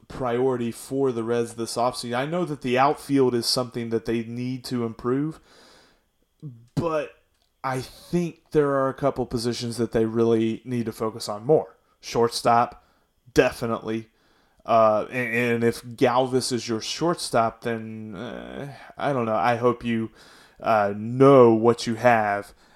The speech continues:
at second base in Josh VanMeter or something like that. And then maybe they look to improve catcher. There's gonna be two key free agents there with Didi Gregorius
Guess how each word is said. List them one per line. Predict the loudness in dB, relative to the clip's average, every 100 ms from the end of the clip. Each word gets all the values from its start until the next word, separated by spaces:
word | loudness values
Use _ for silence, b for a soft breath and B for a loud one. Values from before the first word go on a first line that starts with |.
| 0
at | 0 2
second | 2 2 0 -6 -2
base | 0 0 -2
in | -8 -8
Josh | -4 -4 -4
VanMeter | -6 -4 -2 -4 -4 -2 -2
or | -4 -4
something | -4 -4 -6
like | -8 -8 -2
that. | 0 0 B B B B -6
And | -2 0
then | 2 0 0 -2 -2
maybe | 0 0 0 0
they | 2 2
look | 2 0
to | -2
improve | -2 0 0 0 0
catcher. | -2 0 0 0
There's | 0 0
gonna | 0 0
be | 0 -2
two | -6 -4 -4 -8
key | -8 -6 -6
free | -4 -2 0
agents | -2 -2 -8 -4
there | 0 2
with | 0 -2
Didi | -4 -2 -2
Gregorius | 2 0 2 0 2 2 0